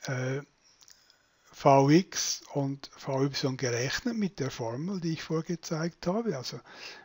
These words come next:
Betrag der Geschwindigkeit, also Schnelligkeit, das rechne ich dann hier, mal Sinus Omega T und entsprechend, also V Cosinus Omega T und hier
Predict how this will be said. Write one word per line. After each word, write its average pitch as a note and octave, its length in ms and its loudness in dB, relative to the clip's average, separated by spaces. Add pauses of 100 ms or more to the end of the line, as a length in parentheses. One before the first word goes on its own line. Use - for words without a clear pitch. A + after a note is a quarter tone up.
Betrag C3 560 4
der E3+ 140 4
Geschwindigkeit, F#3 720 4
also C3 180 -8
Schnelligkeit, F3+ 760 -2
das - 200 -12
rechne B2+ 320 -12
ich - 100 -18
dann B2 200 -10
hier, G#3+ 340 2 (960)
mal B2+ 600 6 (140)
Sinus C3 880 -4 (220)
Omega B2 680 -4 (220)
T B2 400 -8
und A#2+ 320 -8
entsprechend, C3 1040 -8 (920)
also C3+ 500 -4
V D#3 500 10
Cosinus F#3+ 640 6
Omega E3+ 760 4 (280)
T C#3 380 0
und C3 340 -8
hier B2 480 -8